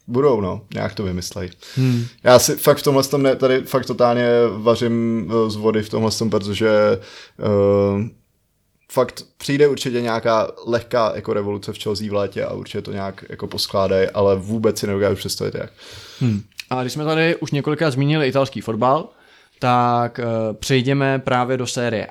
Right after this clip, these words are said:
Speaker 2: A, a to je ta zahraniční liga, o které se budeme dnes bavit, protože série A má, má před sebou poslední kolo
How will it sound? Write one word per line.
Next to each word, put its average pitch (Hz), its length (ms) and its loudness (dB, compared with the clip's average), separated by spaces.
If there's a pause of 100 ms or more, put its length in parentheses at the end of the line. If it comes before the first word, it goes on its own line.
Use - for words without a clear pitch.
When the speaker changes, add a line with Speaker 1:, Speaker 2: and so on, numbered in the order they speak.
Speaker 2:
A, 143 260 4
a 196 240 -6
to 135 160 -2
je 135 100 2
ta 131 120 0
zahraniční 123 520 -4
liga, 120 180 -4
o 120 60 -4
které 120 220 -6
se 120 100 -8
budeme 113 260 -4
dnes 110 180 -6
bavit, 113 420 -4
protože 127 380 -6
série 127 300 -2
A 123 80 0
má, 123 180 -2
má 120 240 -6
před - 180 -12
sebou 127 180 -8
poslední 104 420 -8
kolo 139 300 -4